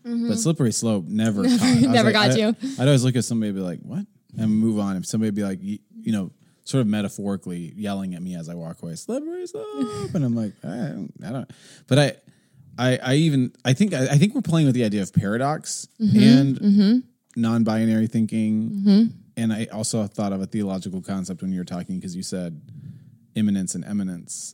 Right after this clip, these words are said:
Speaker 2: And I also think of, uh, the already but not yet.
Speaker 1: Yeah.
Speaker 2: That's another good
Speaker 1: Yeah.
Speaker 2: one.
Speaker 1: Yeah,
Speaker 2: That's
Speaker 1: that is another
Speaker 2: similar
Speaker 1: good
Speaker 2: to this.
Speaker 1: one.
Speaker 2: You already know, but you don't know yet.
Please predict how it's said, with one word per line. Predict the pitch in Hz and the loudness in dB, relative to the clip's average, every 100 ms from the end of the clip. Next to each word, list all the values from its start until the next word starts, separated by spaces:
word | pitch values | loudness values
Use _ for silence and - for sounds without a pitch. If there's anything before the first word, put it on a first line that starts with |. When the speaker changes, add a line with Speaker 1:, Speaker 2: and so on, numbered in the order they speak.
| _ | _
Speaker 2:
And | 104 98 | -6 -4
I | 95 | -4
also | 92 90 | -6 -6
think | 98 92 | -6 -6
of, | 71 92 | -10 -14
uh, | - 98 90 | -10 -10 -10
the | 92 | -8
already | 107 107 104 101 | -4 -2 -2 -4
but | 87 92 | -6 -6
not | 101 92 | -8 -6
yet. | 98 - - _ - _ _ | -8 -10 -16 _ -20 _ _
Speaker 1:
Yeah. | - 156 123 - | -10 -8 -8 -12
Speaker 2:
That's | - | -6
another | 220 226 | -2 0
good | 156 | 0
Speaker 1:
Yeah. | 165 185 170 175 | 0 0 0 -2
Speaker 2:
one. | 247 | -4
Speaker 1:
Yeah, | 220 208 | 2 4
Speaker 2:
That's | 202 185 | 4 4
Speaker 1:
that | |
is | 196 196 | 2 2
another | - | 2
Speaker 2:
similar | 175 185 | 2 2
Speaker 1:
good | 170 | 0
Speaker 2:
to | |
this. | - 165 | -2 -4
Speaker 1:
one. | 196 _ _ _ _ | -8 _ _ _ _
Speaker 2:
You | 123 156 | 4 6
already | 165 135 | 6 6
know, | 117 131 139 123 - _ | 4 2 0 -4 -10 _
but | - 120 - | -6 -4 0
you | 127 123 | 0 0
don't | 110 127 135 | 0 0 2
know | 131 113 110 - | 2 2 0 -4
yet. | 101 | -8